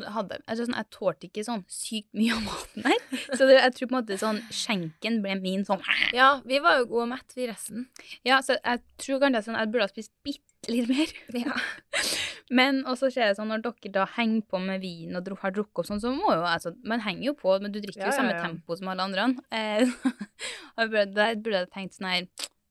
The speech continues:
Speaker 1: du vet jo at de her er, det er jo faen meg maskiner jeg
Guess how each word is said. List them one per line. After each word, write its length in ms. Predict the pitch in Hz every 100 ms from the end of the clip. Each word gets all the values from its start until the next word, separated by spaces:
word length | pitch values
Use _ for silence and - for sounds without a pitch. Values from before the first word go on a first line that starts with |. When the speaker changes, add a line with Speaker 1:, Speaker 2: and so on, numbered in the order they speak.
| 190
Speaker 1:
du 80 | 202
vet 240 | 185 160
jo 60 | 185
at 60 | 180
de 100 | 190
her 280 | 180 175 180
er, 420 | 175 170 170 170 180 208 - - -
det 60 | 202
er 40 | 196
jo 40 |
faen 200 | - 185
meg 140 | 170 175
maskiner 640 | 180 - - 160 165 185
jeg 360 | 202 208 202